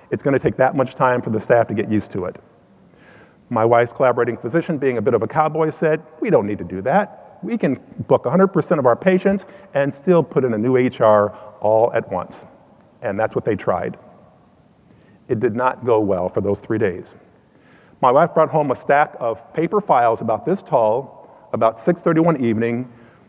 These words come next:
plopped them down on the kitchen island, got out her computer and said, "I'm gonna start doing my electronic health records right now."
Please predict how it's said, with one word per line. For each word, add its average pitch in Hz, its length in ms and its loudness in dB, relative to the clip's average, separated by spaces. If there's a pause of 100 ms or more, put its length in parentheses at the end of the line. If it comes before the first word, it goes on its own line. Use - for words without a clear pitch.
plopped 170 240 2
them 175 120 -2
down 160 180 -2
on 147 80 -4
the 127 60 -4
kitchen 156 320 -4
island, 117 460 -2
got 120 120 4
out 151 100 4
her 170 60 2
computer 147 400 2
and 110 100 -2
said, 117 240 2
"I'm 110 160 0
gonna 117 120 0
start 113 300 -2
doing 113 220 -4
my 110 140 0
electronic 107 420 -4
health 104 200 -6
records 104 320 -4
right 90 180 -6
now." 92 240 -12